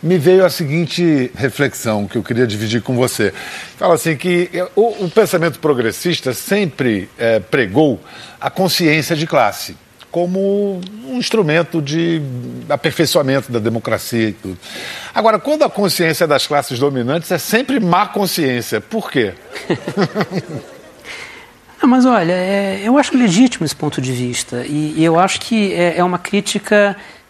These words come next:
Speaker 2: que a cada dia me parece mais justa em relação ao, ao Santiago. Em Santiago tem, é um filme com o qual hoje em dia eu tenho dificuldades, pra te falar a verdade, porque tem,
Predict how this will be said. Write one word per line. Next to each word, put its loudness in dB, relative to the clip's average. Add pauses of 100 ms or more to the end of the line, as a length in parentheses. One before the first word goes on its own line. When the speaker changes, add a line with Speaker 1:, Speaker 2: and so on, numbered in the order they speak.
(120)
Speaker 2:
que 0
a 4
cada 0
dia -2
me 0
parece 0
mais 2
justa -4
em -2
relação -2
ao, -4
ao -2
Santiago. -4
Em -8
Santiago -6
tem, -2
é -6
um -4
filme -4
com -8
o -6
qual 2
hoje 0
em -2
dia -2
eu 0
tenho -4
dificuldades, -2
pra -16
te -12
falar -2
a 0
verdade, -2
porque -4
tem, 0